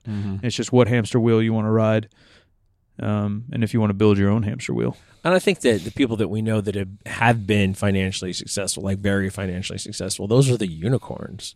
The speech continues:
Speaker 1: Um, and some of it is about talent,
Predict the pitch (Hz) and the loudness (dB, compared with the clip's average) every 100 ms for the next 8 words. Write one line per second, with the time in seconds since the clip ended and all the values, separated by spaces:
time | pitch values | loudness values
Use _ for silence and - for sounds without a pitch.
0 | _ 123 101 95 95 92 92 - _ _ | _ -6 -2 0 0 -2 -4 -10 _ _
1 | _ _ - 110 107 107 101 101 - _ | _ _ -2 2 4 4 2 0 -4 _
2 | _ _ _ _ - - 139 139 123 117 | _ _ _ _ -6 2 6 8 8 6
3 | 98 107 107 101 92 - - 135 123 107 | 4 0 0 -4 -6 -6 0 2 4 4